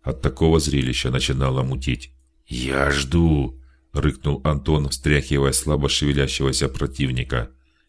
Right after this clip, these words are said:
Рядом постановал полковник. «Игиги?» спросил убийца.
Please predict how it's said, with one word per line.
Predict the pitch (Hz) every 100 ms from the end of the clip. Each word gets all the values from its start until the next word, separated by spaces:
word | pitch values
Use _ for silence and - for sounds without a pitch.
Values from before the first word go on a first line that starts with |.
| _
Рядом | 64 71 78 80
постановал | 78 - 67 65 64 65
полковник. | 62 69 - 64 64 62 - - _ _ _ _ _ _ _ _ -
«Игиги?» | 78 82 82 76 92 85 80 85 69 - - _
спросил | - - 76 - 80 -
убийца. | 80 69 78 71 - 62